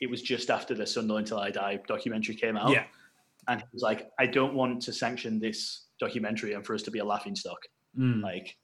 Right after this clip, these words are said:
Speaker 1: Bielsa is a massive risk. Um, and, like, I don't want it to backfire."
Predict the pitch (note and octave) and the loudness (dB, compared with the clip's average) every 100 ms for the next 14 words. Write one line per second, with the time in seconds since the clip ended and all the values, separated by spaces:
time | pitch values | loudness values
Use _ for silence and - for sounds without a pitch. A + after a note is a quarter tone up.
0 | _ _ _ _ _ _ - B2 G#2+ - | _ _ _ _ _ _ 2 4 4 2
1 | B2+ C3+ B2 A#2 A2+ - A2 A2 A#2+ - | 2 4 2 2 2 0 0 2 2 2
2 | - - _ _ _ _ - A2 A2 G#2+ | -2 -10 _ _ _ _ -6 -2 0 0
3 | G#2+ G#2+ G#2+ - _ _ _ _ _ - | 0 -2 -4 -12 _ _ _ _ _ -6
4 | A2+ G#2+ A#2 A#2+ A#2 A2 G#2 G#2+ A2+ - | 0 2 4 4 4 2 0 2 0 2
5 | G#2 G2+ G2 | 0 2 -2